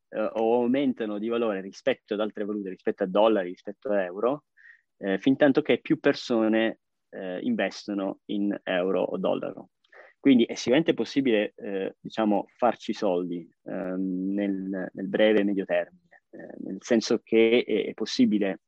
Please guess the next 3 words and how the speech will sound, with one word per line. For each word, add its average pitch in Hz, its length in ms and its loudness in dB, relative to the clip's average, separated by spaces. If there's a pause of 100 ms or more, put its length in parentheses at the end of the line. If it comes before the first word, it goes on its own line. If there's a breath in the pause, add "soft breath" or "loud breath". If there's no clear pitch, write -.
(120)
<clears throat> 143 360 4 (600 loud breath)
ehm, 101 920 -2 (920)
diciamo, - 680 2